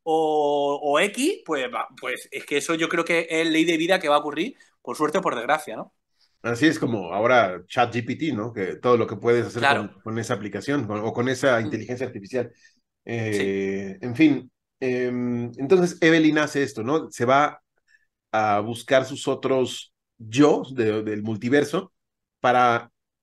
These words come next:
Speaker 2: estar en sus zapatos un momento y regresar ya con ese conocimiento, es lo que decía Juana. Eh,
Speaker 1: Mm.
Speaker 2: y a-, y así ya puede derrotar a, a Jamie Lee Curtis, ¿no? Eh, vemos que comen un bagel,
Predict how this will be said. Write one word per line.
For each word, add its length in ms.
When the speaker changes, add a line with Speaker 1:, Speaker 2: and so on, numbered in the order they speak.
Speaker 2:
estar 280
en 80
sus 120
zapatos 360
un 80
momento 360
y 40
regresar 500
ya 140
con 160
ese 160
conocimiento, 540
es 60
lo 100
que 60
decía 240
Juana. 340
Eh, 120
Speaker 1:
Mm. 220
Speaker 2:
y 140
a-, 160
y 100
así 240
ya 180
puede 180
derrotar 440
a, 120
a 160
Jamie 240
Lee 100
Curtis, 340
¿no? 260
Eh, 640
vemos 320
que 100
comen 300
un 100
bagel, 380